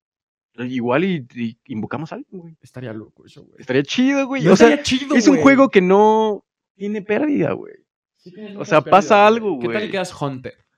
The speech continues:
Speaker 1: ¿Prefieres jugar Monopoly, cabrón?
Speaker 2: No.
Speaker 1: Entonces.
Speaker 2: Pero nuestro amigo Kev, saludos, también tenemos un episodio con él.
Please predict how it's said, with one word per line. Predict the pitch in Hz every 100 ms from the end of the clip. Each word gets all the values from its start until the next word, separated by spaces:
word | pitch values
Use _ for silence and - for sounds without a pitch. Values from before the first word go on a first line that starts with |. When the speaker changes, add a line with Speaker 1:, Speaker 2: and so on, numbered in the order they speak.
| _
Speaker 1:
¿Prefieres | 156 151 214 262
jugar | 156 151 170
Monopoly, | 185 147 156 185 175
cabrón? | - - 180 - _ _
Speaker 2:
No. | 139 139 127 110 - _ _ _ _ _
Speaker 1:
Entonces. | _ 185 202 277
Speaker 2:
Pero | 202 156 151 147 139 135 _ -
nuestro | 151 143 151
amigo | 175 202
Kev, | - 185
saludos, | 185 151 214 170
también | 151 156
tenemos | 175
un | 165
episodio | 160 - 165
con | 131
él. | 165